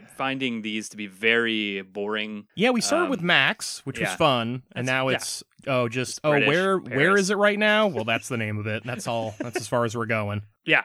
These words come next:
Speaker 1: exactly. So Takadero Museum in Paris, found by another soldier of fortune. God, there's so many. In
Speaker 2: Ah.
Speaker 1: Mexico in the <laughs> eighteen nineties.
Speaker 2: In
Speaker 1: Two
Speaker 2: the
Speaker 1: for two.
Speaker 2: same
Speaker 1: What a deal.
Speaker 2: <laughs>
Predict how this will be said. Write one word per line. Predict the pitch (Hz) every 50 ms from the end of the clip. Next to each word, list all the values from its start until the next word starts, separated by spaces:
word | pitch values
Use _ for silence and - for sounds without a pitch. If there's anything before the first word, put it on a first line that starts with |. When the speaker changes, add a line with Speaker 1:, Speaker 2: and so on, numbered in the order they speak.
| - _ _
Speaker 1:
exactly. | 101 98 110 98 95 - 95 92 - _ _ _ _ _ _
So | - - 147 135 123 120
Takadero | - - 202 214 - 170 151 156 185 170 131 107 107 110 143 - _ _ _ _ _ _ _
Museum | - 123 110 104 107 110 101 104 107 110
in | 104 98
Paris, | - - 143 131 101 95 117 - - - - _ _ _ _ _ _
found | - - - 147 131 131 139 151 160 156 113
by | 135 113 107 107 110 120 147 170 175 -
another | 113 110 110 113 113 131 143
soldier | 143 - - 127 127 139 170
of | 170
fortune. | - - 123 107 101 - 127 147
God, | 156 - - 185
there's | 165 - -
so | - 147
many. | 123 139 185 160 - _ _ _ _ _ _
In | - 143 139 135
Speaker 2:
Ah. | 135
Speaker 1:
Mexico | 156 170 - - 156 - 160 143 139 135 147
in | 143 151
the | 160 - 180 -
<laughs> | -
eighteen | 208 - - 151 - - - 170 160
nineties. | 143 139 139 151 139 113 104 98 95 - - - _ _ _ -
Speaker 2:
In | - 170
Speaker 1:
Two | 190
Speaker 2:
the | 196
Speaker 1:
for | - 285
two. | - -
Speaker 2:
same | - 247 247 240 240 233
Speaker 1:
What | - 160
a | 185
deal. | 160 170 160 131 - - - _
Speaker 2:
<laughs> | - 190 -